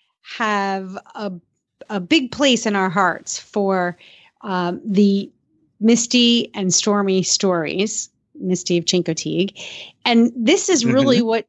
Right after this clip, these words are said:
Speaker 1: your family is, is all about. I mean, you, you are a member of the family who brought Stormy and Misty to the world at large.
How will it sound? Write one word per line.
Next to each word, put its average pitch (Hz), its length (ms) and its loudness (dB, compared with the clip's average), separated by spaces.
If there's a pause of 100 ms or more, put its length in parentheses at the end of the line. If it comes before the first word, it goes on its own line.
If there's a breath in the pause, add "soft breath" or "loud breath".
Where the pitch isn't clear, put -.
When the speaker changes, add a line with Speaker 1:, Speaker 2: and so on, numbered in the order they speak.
Speaker 1:
your 233 220 0
family 233 800 0
is, 208 440 -6
is 214 140 -2
all 233 200 2
about. 220 380 2
I 180 40 -6
mean, 190 380 -6
you, 226 580 -4 (460)
you 233 280 2
are 277 280 2
a 226 60 2
member 220 380 2
of 196 340 -2 (340 soft breath)
the 202 80 -8
family 214 500 0
who 202 220 -6
brought 190 420 -2 (400)
Stormy 208 580 0
and 190 140 0
Misty 185 540 -2 (440)
to 226 140 0
the 202 100 2
world 190 380 0
at - 140 -4
large. 208 480 0